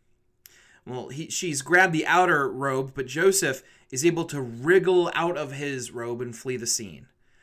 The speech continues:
But Potiphar's wife uses the coat he leaves behind to get revenge on our hero and his,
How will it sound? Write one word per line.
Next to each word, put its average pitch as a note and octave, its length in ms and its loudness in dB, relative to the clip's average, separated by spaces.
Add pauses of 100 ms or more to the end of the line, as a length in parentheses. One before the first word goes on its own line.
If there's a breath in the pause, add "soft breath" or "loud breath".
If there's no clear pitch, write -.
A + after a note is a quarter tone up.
(340 soft breath)
But B2+ 140 -10
Potiphar's G3+ 460 2
wife E3 240 0
uses D#3+ 460 -2
the D3+ 60 -6
coat D3+ 340 -2
he C3+ 160 -8
leaves C3+ 240 -4
behind A#2+ 480 -8
to - 140 -12
get B2+ 140 -4
revenge C3 480 -4
on B2+ 140 -6
our A#2+ 120 -6
hero A#2 440 -4
and A2+ 220 -8
his, A2+ 340 -6